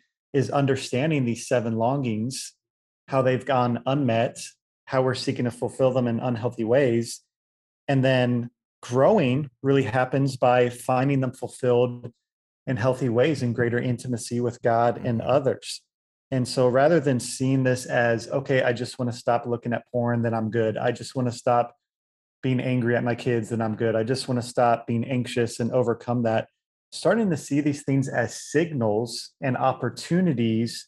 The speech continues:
Speaker 1: to go further, faster with God and with other people,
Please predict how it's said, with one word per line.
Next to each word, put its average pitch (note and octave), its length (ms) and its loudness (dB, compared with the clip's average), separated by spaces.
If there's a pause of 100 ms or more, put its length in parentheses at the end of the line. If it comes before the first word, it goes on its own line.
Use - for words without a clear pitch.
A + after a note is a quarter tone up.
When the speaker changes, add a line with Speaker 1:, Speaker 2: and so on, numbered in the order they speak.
(160)
Speaker 1:
to C#3+ 80 -4
go A2+ 180 -2
further, B2 960 2 (380)
faster E3+ 640 0 (540)
with B2+ 240 -2
God A#2 480 4
and C3 100 0
with A#2 160 0
other A#2 220 4
people, B2+ 680 0